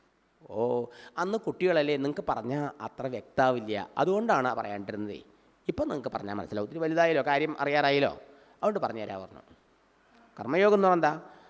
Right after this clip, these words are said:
എല്ലാ കർമ്മങ്ങളും ആ കർമ്മങ്ങളൊക്കെ ചെയ്യാൻ കഴിവ് തരുന്ന ഈശ്വരനെ സ്മരിച്ചുകൊണ്ട്, "ഭഗവാൻ ഈശ്വര, അവിടുന്ന് സന്തോഷിക്കണേ" എന്ന് പ്രാർത്ഥിച്ചുകൊണ്ട് ആ ഈശ്വര ആരാധനമായി ചെയ്യുന്നതിൻ്റെ പേരാണ്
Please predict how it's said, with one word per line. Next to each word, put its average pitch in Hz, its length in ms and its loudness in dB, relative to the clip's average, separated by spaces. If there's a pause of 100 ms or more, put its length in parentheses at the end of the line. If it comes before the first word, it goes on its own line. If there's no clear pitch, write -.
(280)
എല്ലാ 98 180 -4 (920)
കർമ്മങ്ങളും 135 460 -2 (1040)
ആ - 20 0 (100)
കർമ്മങ്ങളൊക്കെ 143 540 0
ചെയ്യാൻ 139 300 2
കഴിവ് 131 220 0
തരുന്ന 139 220 2 (140)
ഈശ്വരനെ 135 500 -2
സ്മരിച്ചുകൊണ്ട്, 131 840 0
"ഭഗവാൻ 120 380 2
ഈശ്വര, 139 420 0
അവിടുന്ന് 131 300 2
സന്തോഷിക്കണേ" 156 600 0
എന്ന് 156 140 2
പ്രാർത്ഥിച്ചുകൊണ്ട് 170 540 2 (520)
ആ - 20 -8 (240)
ഈശ്വര 117 360 -6 (120)
ആരാധനമായി 117 760 2 (100)
ചെയ്യുന്നതിൻ്റെ 107 420 0
പേരാണ് 104 340 -4